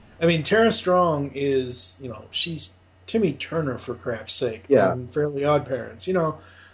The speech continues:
Speaker 1: uh, a-, a-, any woman that can do, uh, I mean, you look at Nancy Cartwright, she's Bart Simpson, for crap's sake. You know, I mean,
Speaker 2: Yeah.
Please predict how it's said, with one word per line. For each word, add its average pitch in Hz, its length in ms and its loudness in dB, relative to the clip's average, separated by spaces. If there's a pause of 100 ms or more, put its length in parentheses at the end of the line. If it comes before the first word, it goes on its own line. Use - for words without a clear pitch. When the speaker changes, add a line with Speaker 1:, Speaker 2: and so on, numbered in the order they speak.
(100)
Speaker 1:
uh, 139 320 -2 (880)
a-, 147 380 -10 (340)
a-, - 40 -12
any 180 360 2
woman 156 460 0
that 131 220 0
can 135 280 -6
do, 135 240 0
uh, 127 220 0
I - 40 -8
mean, 143 320 -4 (1400)
you 156 160 4
look 180 140 4
at 165 80 0
Nancy 165 320 0
Cartwright, 135 440 0
she's 139 160 -6
Bart 143 280 0
Simpson, 151 420 -6
for 117 140 -16
crap's 110 380 -10
sake. - 320 -12
You 151 80 -8
know, 123 200 -4
I 143 80 -8
mean, 143 260 -4
Speaker 2:
Yeah. 123 260 0